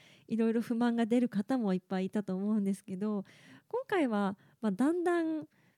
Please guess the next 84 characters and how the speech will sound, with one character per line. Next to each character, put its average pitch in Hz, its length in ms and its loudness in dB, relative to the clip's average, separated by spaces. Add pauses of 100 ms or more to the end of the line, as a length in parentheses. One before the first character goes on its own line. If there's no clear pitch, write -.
(200)
帰 - 120 -12
国 254 280 0
前 302 220 4
の 214 140 0
ピ 214 180 -2
ー - 20 -2
シ 220 180 -4
ー 220 60 0
ア 220 40 0
ー - 40 -2
ル 214 60 -4
検 214 200 -2
査 208 120 -2
な 202 120 0
く 220 120 -4
な 226 120 0
っ - 20 -4
て 220 160 -6
き - 120 -14
た 330 140 -2
り 330 120 0
と 240 140 -6
か、 254 320 -4 (400)
帰 254 120 -6
国 285 260 0
し - 80 -2
て 427 100 -2
か 427 180 0
ら 277 100 2
の 208 220 0
ホ 220 160 0
テ 220 120 0
ル 220 100 -2
隔 254 280 0
離 208 120 0
が、 190 280 -2 (240)
ま 220 80 -2
あ、 - 20 0
な 220 120 2
く 240 100 -2
な 240 100 0
っ 247 40 -4
て 240 140 -4
き 294 120 -8
た 381 120 0
り 349 140 0
と 294 120 -4
か 339 220 -2
し - 60 -10
た 392 160 -2
の 330 140 -2
で、 330 260 0
だ 254 140 0
い 392 100 2
ぶ 392 100 -2
簡 349 220 -2
略 349 320 -2
化 311 300 -2 (420)
し - 80 -20
て 359 160 2
や 294 100 4
り 320 80 2
や 403 140 2
す - 80 -18
く 302 100 -2
な 320 120 0
っ - 20 -6
た 311 140 -2
か 294 140 0
な 349 240 2
と 226 160 -4
は、 196 240 0 (160)
う 240 40 -4
ん、 233 200 0 (120)
思 233 200 2
い 226 80 4
ま 220 200 2
す。 - 140 -18 (560)
ま 269 80 0
あ、 - 20 0
た 427 160 0
だ、 277 260 2 (300)
何 359 300 0
が 220 500 0